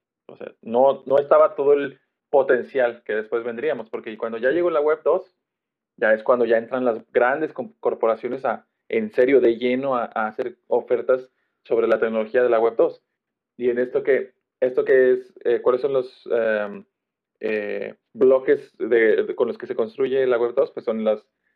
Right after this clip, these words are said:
este, los, eh, todo social media,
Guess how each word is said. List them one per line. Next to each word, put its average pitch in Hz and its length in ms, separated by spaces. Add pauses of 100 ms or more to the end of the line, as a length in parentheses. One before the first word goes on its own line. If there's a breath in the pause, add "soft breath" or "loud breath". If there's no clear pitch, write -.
(160)
este, 104 680 (380)
los, 113 440
eh, 120 120
todo 127 240
social 131 380
media, 123 360